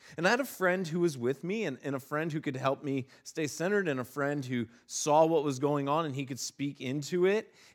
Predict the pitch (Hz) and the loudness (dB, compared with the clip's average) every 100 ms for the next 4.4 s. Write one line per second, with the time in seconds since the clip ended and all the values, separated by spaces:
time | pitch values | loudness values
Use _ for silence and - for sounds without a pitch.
0 | - 120 120 120 123 123 120 120 139 151 | -2 0 2 2 4 4 4 4 4 2
1 | 156 156 156 131 120 - 127 135 127 135 | 0 -2 2 2 0 -2 -4 -2 -2 0
2 | 123 113 78 - 120 123 - 127 127 143 | 2 0 -6 -12 -8 -8 -4 -4 -2 -2
3 | 151 151 135 123 120 117 113 147 139 - | -2 -2 -2 -2 0 -2 -2 -2 -2 -4
4 | 131 - 156 | -6 -4 -6